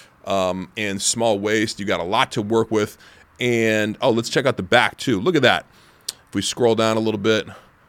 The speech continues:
uh-huh, there we go. Some nice trap development, good shoulders, good triceps.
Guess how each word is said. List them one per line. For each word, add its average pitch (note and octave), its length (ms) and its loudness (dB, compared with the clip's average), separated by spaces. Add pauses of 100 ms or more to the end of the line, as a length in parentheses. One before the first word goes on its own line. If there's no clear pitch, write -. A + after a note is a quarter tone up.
(120)
uh-huh, B2 360 0
there A2+ 140 0
we D#3 100 0
go. G2 340 -2
Some - 180 -6
nice A2+ 240 0
trap - 460 0
development, B2+ 720 2
good A2 200 -2
shoulders, A2+ 720 0
good A#2 220 0
triceps. G#2+ 920 0